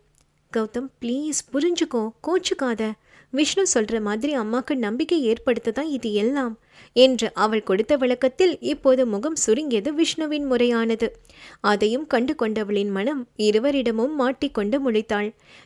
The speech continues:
ஏனோ விஷ்ணுவை பார்த்து கண்களை சுருக்கி கெஞ்சல் மொழியில் சாரி என்று உதட்டை அசைக்க, நொடி நேரத்தில் அவளது வெளிக்காட்டிய ஜாலமும் இதழ் தெரிவித்த மன்னிப்பும் அவன் மனதில் வாடியிருந்த காதல் மின்னலில் பூத்த தாழம்பூவாக மலர்ந்தது.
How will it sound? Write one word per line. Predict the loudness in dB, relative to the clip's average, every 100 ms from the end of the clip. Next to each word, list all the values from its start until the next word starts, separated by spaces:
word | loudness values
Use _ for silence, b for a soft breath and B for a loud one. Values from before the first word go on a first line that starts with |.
| 0
ஏனோ | 6 6 4 2
விஷ்ணுவை | 2 0 0 -2 0
பார்த்து | -2 0 -2
கண்களை | 0 -2 0 0
சுருக்கி | 2 2 0 -4
கெஞ்சல் | -4 -2 0 2 2
மொழியில் | 2 0 0
சாரி | 0 0 2 2 0
என்று | 0 -2 -4
உதட்டை | -2 -2 -2
அசைக்க, | -2 0 0 0 -2 -4 B B
நொடி | 0 4 6 6
நேரத்தில் | 4 2 4 2 2
அவளது | 2 4 2 2 2
வெளிக்காட்டிய | 2 0 0 -2 0 -4 0
ஜாலமும் | 0 0 -2 -2 -6 -4
இதழ் | -2 0 0
தெரிவித்த | 0 0 0 -2 -2
மன்னிப்பும் | 0 -2 -2 0 -2 -2 B B
அவன் | 4 6 6 2
மனதில் | 0 4 2 2
வாடியிருந்த | 0 0 0 0 0 0 0
காதல் | 0 -2 0 -2 -2 0
மின்னலில் | 4 4 4 2 2 0
பூத்த | 0 0 -4 -2
தாழம்பூவாக | 0 0 0 0 0 0 0 0 0
மலர்ந்தது. | 2 2 2 2 2